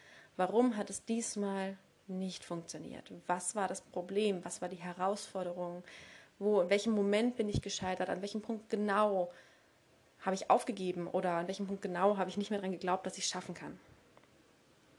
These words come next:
Denn wenn du diesen Punkt kennst, und dann kommen wir eigentlich auch schon zu Punkt drei, ist es nämlich,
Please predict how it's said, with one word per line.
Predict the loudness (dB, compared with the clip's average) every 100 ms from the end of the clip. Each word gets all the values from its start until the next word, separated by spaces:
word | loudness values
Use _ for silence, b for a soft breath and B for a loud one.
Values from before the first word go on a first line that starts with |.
| -16 -2 2
Denn | 4
wenn |
du | 4
diesen | 4 4 4 0
Punkt | 0 -4
kennst, | -2 -2 -2 -6 -10 -20 B B B B B B B B B B -20 -20 -20 -20 -20 -20 -20 -20 -20 -20 -20 -12 2
und | 4 6
dann | 4
kommen | 4 4
wir | 4
eigentlich | 2 2
auch | -2
schon | -2
zu | -4
Punkt | -4 -6 -4
drei, | 2 4 4
ist | 2 0
es | -4 -2
nämlich, | -2 -2 -4 -8